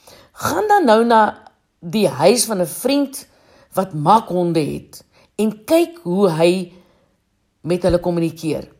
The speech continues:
Vra jou vriend om jou te help om die hond vas te hou terwyl aan die dier geraak word totdat jy neutraal voel.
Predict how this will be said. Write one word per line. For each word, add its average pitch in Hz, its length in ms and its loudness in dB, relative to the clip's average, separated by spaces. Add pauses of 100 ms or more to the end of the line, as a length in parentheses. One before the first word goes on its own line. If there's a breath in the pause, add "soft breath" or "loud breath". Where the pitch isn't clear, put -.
(380 soft breath)
Vra 294 500 2
jou 302 160 2
vriend 196 380 -4
om 190 140 -4
jou 196 140 -2
te 185 140 0
help 202 640 -2
om 175 180 -6
die 175 140 -4
hond 196 300 0
vas - 400 -4
te 226 80 0
hou 147 280 -2 (720 soft breath)
terwyl 202 680 4 (460 soft breath)
aan 196 140 -2
die 165 280 -6
dier 226 480 -2 (240)
geraak 170 640 0
word 165 340 -8
totdat 392 380 0
jy 262 120 2
neutraal 190 540 0
voel. - 280 -16